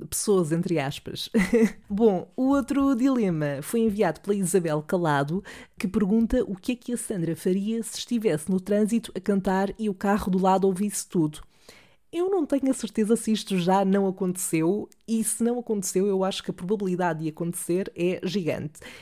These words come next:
Eu sou a pessoa que, hum, eu, eh, pronto, estou sempre a ouvir música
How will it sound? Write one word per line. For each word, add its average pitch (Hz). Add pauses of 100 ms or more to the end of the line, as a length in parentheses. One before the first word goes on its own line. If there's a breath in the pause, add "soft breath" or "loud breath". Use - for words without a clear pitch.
(120)
Eu 165
sou 196
a 185
pessoa 196
que, 208 (720 loud breath)
hum, 175
eu, 160
eh, 107
pronto, 156
estou -
sempre 226
a -
ouvir 196
música 202